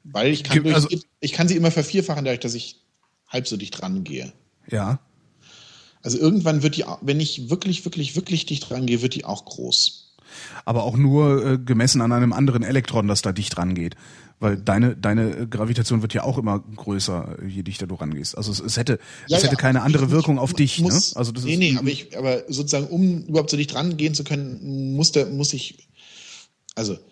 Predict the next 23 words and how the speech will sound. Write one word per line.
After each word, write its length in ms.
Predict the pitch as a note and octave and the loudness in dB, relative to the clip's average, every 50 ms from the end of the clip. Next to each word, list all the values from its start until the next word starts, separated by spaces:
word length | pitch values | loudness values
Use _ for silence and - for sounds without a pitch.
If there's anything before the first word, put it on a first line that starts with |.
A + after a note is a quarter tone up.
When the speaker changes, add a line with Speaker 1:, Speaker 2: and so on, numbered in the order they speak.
| _ _ _ _ _ _ _ - | _ _ _ _ _ _ _ -8
Speaker 1:
richtig 400 | B2 B2+ D#3+ F#3 - - D#3 - | 0 0 2 2 2 -2 0 0
gut 200 | D3+ D3 D3 - | 0 0 0 0
aneinander 400 | - C#3+ C#3 C3+ C#3 D#3+ E3+ D#3+ D3 | 0 0 2 2 4 4 4 4 4
gehen 180 | D3 C#3+ C#3+ | 2 2 0
kann 160 | C#3 C#3+ C#3+ | -2 -2 -2
ich 100 | C#3+ B2+ | 0 0
halt 120 | D3 - - | 0 0 0
nur 100 | C#3 C3+ | 0 0
mit 240 | C3 B2 A#2+ - - | 0 0 -2 -4 -4
punktförmigen 600 | - C#3+ D3 C#3+ - - B2 A#2 A2+ A2 G#2+ G#2+ | -4 -2 -2 -2 -2 -2 0 0 2 0 0 -2
Teilchen. 360 | - B2+ B2+ C3+ - G2+ F#2+ | -2 0 0 0 0 -2 -2
Wenn 120 | F#2+ G2+ A2 | -4 -4 -4
ich 140 | G#2+ A2 | -6 -2
selber, 440 | G#2 A#2 B2 D3 D3 C3+ B2 A#2+ A#2 - | 0 2 2 4 4 4 2 2 0 -2
also, 260 | A#2 A2+ A2 G#2+ G2+ - - - - - - - - - _ _ _ _ _ | -4 -2 -2 -4 -4 -6 -14 -20 -20 -20 -20 -20 -20 -20 _ _ _ _ _
äh, 260 | A2 A2 G#2 G2+ G2 G2 G2+ - - _ _ _ _ _ - - _ _ - | -4 -2 -2 -2 -2 -4 -6 -12 -20 _ _ _ _ _ -20 -20 _ _ -2
wenn 300 | B2 B2 B2+ G2+ A#2 A#2+ | -2 -2 -2 -4 -4 -2
wir 180 | B2+ B2 A#2+ A#2 | 0 0 0 2
wieder 160 | A#2 B2+ A2+ | 2 0 0
an 80 | A2 A#2 | 0 -2
unsere 240 | A#2+ A#2 - G#2+ G2 | -4 -2 -2 -4 -2
Bäuche 360 | - A2+ A#2+ D3+ F3 - - | 0 2 2 2 2 0 -2
denken, 420 | - G2 F#2+ C3 D3 F#2+ G#2 C3 | -2 -2 -4 -4 -4 -6 -6 -6